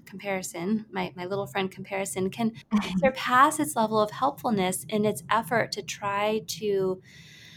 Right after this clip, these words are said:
Speaker 1: I don't know, to, to help me navigate the new space by showing me, "Well, this is what other people are doing, and this is how they are being,"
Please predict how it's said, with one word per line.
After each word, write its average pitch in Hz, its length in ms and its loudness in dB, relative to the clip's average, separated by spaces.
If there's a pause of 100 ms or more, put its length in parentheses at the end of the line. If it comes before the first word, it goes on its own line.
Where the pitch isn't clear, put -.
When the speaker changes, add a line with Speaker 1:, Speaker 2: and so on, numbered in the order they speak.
(380)
Speaker 1:
I 226 60 -2
don't 269 120 2
know, 226 200 8
to, 202 300 2
to - 120 -8
help 233 240 2
me 226 100 4
navigate 202 500 2
the 185 80 -4
new 175 140 0
space - 480 -4
by 185 260 2
showing 208 400 2
me, 196 120 4
"Well, 185 100 4
this 208 160 0
is 254 80 -4
what 247 100 4
other 190 180 2
people 208 220 -6
are 175 100 -2
doing, 170 440 -4
and 175 300 0
this 175 160 -4
is 220 100 -6
how 185 540 2
they 190 240 2
are 170 480 2
being," 170 420 0